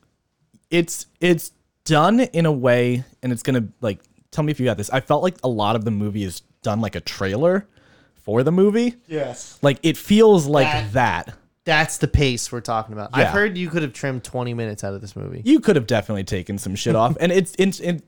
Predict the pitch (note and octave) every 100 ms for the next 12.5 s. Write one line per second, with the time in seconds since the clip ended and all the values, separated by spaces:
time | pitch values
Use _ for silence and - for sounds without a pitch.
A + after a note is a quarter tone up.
0 | - D#3 E3+ F#3 G3+ A3+ - C#3 D3 D3+
1 | D#3 - B2+ B2+ A#2 A#2 A#2+ B2+ G#2+ G#2
2 | G2+ G#2 - _ _ _ A2+ A#2+ A#2 -
3 | A#2+ A#2+ B2 A2+ C3+ C3+ G#2 _ - B2+
4 | A2+ - _ _ _ - A#2 F2+ - F2+
5 | G#2+ D#3+ - _ _ _ B2+ A#2 B2+ C#3
6 | C3 G#2+ A2+ - C#3+ C#3+ C3+ D3+ D#3+ F3
7 | C#3 D3 C3+ A#2+ B2 A2 A2+ A2 A2 A#2
8 | - A2+ - G2 G#2+ A2 G2 F#2+ - A2
9 | G#2+ G2+ F#2 - F#2+ G2 G#2+ B2+ C3+ D3+
10 | E3+ E3 - - - - C3+ C#3 B2 -
11 | A#2 A#2 A2+ G#2+ A2 F#2+ G2 - G2 G2+
12 | G#2 G2 F2+ G2 F2